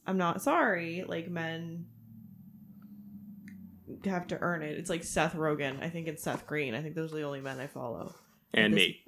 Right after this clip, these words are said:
Speaker 1: And Will. Oh my god, that goes without saying. Oh, and Chris Evans. But that's really it. Um,
Speaker 2: But any woman who's like, "Ah, a woman."
Speaker 1: Yeah, literally just, like, s-,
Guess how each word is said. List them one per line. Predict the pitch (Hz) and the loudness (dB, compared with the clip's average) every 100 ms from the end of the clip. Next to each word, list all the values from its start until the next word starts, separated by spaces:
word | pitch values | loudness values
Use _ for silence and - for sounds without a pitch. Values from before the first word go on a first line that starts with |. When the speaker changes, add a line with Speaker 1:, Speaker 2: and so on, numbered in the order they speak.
| - - - | -20 -4 6
Speaker 1:
And | 233 247 | 8 12
Will. | 226 202 143 - | 12 12 10 8
Oh | 196 | 8
my | 190 | 10
god, | 180 | 10
that | 156 160 | 8 4
goes | 160 175 | 0 0
without | 143 147 | -2 0
saying. | 151 147 170 175 - - - | -2 -2 -6 -8 -12 -20 2
Oh, | 226 220 | 6 6
and | 214 | 6
Chris | 208 190 | 4 2
Evans. | 143 - - | 0 0 0
But | 190 | 4
that's | 190 202 202 | 8 8 6
really | 190 151 - | 2 2 0
it. | - - - - - - | -4 -8 -14 -20 -12 6
Um, | 202 185 175 165 156 160 185 _ _ - | 10 10 10 6 2 -2 -4 _ _ 12
Speaker 2:
But | - 170 | 12 12
any | 202 202 | 12 12
woman | 185 160 | 12 12
who's | 147 | 12
like, | 143 214 | 12 12
"Ah, | 247 | 12
a | 135 | 12
woman." | 208 107 78 - | 12 10 6 6
Speaker 1:
Yeah, | 262 339 285 | 10 12 12
literally | 220 233 240 220 | 12 10 8 6
just, | 196 202 | 4 4
like, | 196 | 2
s-, | - | 2